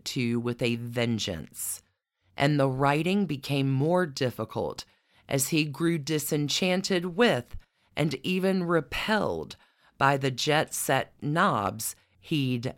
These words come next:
panted after. The task he had assigned himself,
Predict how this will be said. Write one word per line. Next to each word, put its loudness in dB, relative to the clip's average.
panted -2
after. -4
The 4
task 0
he 0
had 0
assigned 2
himself, -2